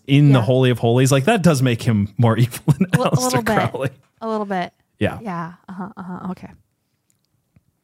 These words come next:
Speaker 1: The whole Aleister Crowley, most evil man in the world, came from, like, a Italian newspaper thing.
Speaker 2: Got it.
Speaker 1: So it's a little overwrought, but it's
Speaker 2: It's a
Speaker 1: not
Speaker 2: little overwrought.
Speaker 1: entirely wrong. Like, the man was truly deeply evil.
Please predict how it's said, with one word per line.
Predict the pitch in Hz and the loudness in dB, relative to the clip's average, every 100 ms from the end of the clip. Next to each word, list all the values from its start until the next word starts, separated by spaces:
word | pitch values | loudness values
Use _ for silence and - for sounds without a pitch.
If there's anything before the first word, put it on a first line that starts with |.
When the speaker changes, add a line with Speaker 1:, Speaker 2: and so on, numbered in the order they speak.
| _ - | _ 0
Speaker 1:
The | 143 | 2
whole | 220 151 - | 4 2 -2
Aleister | 147 151 151 139 | 0 0 0 -4
Crowley, | - 120 117 | -2 0 2
most | 113 110 - | 2 0 -2
evil | 117 | 0
man | 107 107 | 2 2
in | 104 | 2
the | |
world, | 92 95 98 - | 0 0 -2 -2
came | 110 | -2
from, | 101 101 | 0 0
like, | 92 90 | -2 -4
a | 82 85 - - | -8 -10 -12 -10
Italian | - - 107 104 92 | -4 0 2 2 0
newspaper | 87 92 - 95 104 | -2 -4 -6 -4 -4
thing. | 101 101 104 110 _ _ _ _ _ - | -4 -2 -2 -2 _ _ _ _ _ -14
Speaker 2:
Got | 175 151 | -10 -8
it. | 156 - | -10 -14
Speaker 1:
So | - - | -8 -2
it's | 214 | 0
a | |
little | 202 202 160 | 2 2 2
overwrought, | 127 104 101 95 90 85 - | 2 0 -2 -2 -2 -4 0
but | |
it's | 117 110 | 0 2
Speaker 2:
It's | |
a | |
Speaker 1:
not | 147 139 | 2 2
Speaker 2:
little | - 180 | -2 -10
overwrought. | - | -2
Speaker 1:
entirely | 135 123 - 131 120 113 107 | 0 0 0 0 0 0 0
wrong. | 101 95 90 95 | 0 0 -2 -2
Like, | 98 | -2
the | - | 0
man | 113 101 | 2 2
was | 95 | -2
truly | - - 113 101 | -6 -2 0 0
deeply | 95 95 90 92 | -2 -4 -4 -6
evil. | 87 90 85 | -6 -8 -10